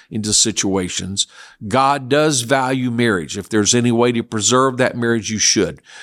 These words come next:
We do not believe you should break up a marriage because of incompatible beliefs. Uh, we believe you should strive, uh, even if you have to not compromise your salvation, but make compromises in your personal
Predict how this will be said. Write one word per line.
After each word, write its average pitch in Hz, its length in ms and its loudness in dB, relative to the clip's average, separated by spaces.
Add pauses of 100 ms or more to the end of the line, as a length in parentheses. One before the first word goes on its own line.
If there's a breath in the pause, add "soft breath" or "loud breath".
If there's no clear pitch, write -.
(160 loud breath)
We 98 200 -2
do 110 260 4
not 127 320 0
believe 117 260 4
you 110 60 0
should 98 240 0
break 120 240 0
up 107 100 -4
a 107 80 0
marriage 101 460 0
because 101 420 0
of 95 160 -2
incompatible 98 720 -2
beliefs. 101 560 0 (440 loud breath)
Uh, 104 140 2
we 104 180 2
believe 110 320 2
you 110 80 2
should 98 220 0
strive, 123 640 0 (480 loud breath)
uh, 101 140 0
even 120 260 2
if 120 160 0
you 123 120 6
have 120 200 0
to - 180 2 (280 loud breath)
not 123 340 -2
compromise 135 960 0 (880)
your 104 180 -4
salvation, 120 800 0 (380 soft breath)
but 120 360 -4
make 127 300 -4
compromises 123 920 0
in 120 260 -2
your 113 180 0
personal 120 800 -2